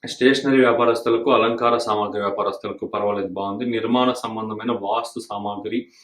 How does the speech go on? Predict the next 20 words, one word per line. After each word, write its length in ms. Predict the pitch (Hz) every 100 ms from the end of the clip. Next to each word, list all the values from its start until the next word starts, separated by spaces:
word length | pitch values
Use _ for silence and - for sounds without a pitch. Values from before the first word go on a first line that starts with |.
| _ - _ _
ఓకే, 320 | 113 139 139 - _ -
ఆ, 360 | 101 98 95 -
హాస్టళ్ళు, 520 | 120 120 - 120 120
హోటళ్ళు 340 | 120 120 120 117
నడిపే 260 | 107 107
వాళ్ళకి 360 | 107 104 104 87
పర్వాలేదు, 580 | - 113 113 110 110 110
బాగుంది, 600 | 104 107 110 110 135 - 107
అనుకూలమైన 460 | 110 117 107 214
ఫలితాలే 600 | 208 208 208 214 165 160 - _ -
ఒకేష్గా 460 | - 107 101 107
ఉన్నాయి. 300 | 98 - - - _ _ _ -
నెక్స్ట్ 360 | 117 113 - 110 101 95 87
అవసరమైన 420 | 110 - 131 131
సమయంలో 420 | 123 120 117 120
సహోదర 540 | 127 110 113 117 117 117
సహోదరి 640 | - 101 107 107 107 - _ _ _ _ _ _ _ _
సహకారం 540 | - 110 110 110 104
అయితే 200 | 101 98
కొంచెం 500 | - 107 107 98 92